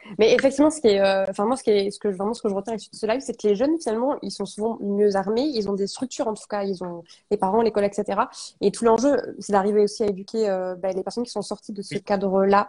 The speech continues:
Speaker 1: de ce cadre scolaire.
Speaker 2: Donc,
Speaker 1: Euh,
Speaker 2: attrape.
Speaker 1: ouais, et comment est-ce qu'on les attrape, tout ça, je pense que c'est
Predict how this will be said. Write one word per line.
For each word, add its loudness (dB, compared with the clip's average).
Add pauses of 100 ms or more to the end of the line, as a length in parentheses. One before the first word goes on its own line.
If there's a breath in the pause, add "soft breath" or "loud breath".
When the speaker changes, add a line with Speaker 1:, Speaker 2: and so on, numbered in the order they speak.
(140)
Speaker 1:
de -10
ce -14
cadre -10
scolaire. -6 (360 loud breath)
Speaker 2:
Donc, -8
Speaker 1:
Euh, 0
Speaker 2:
attrape. 0 (840)
Speaker 1:
ouais, 0
et -2
comment 2
est-ce 0
qu'on 2
les 4
attrape, -6
tout -20
ça, -6
je -12
pense -10
que -14
c'est -2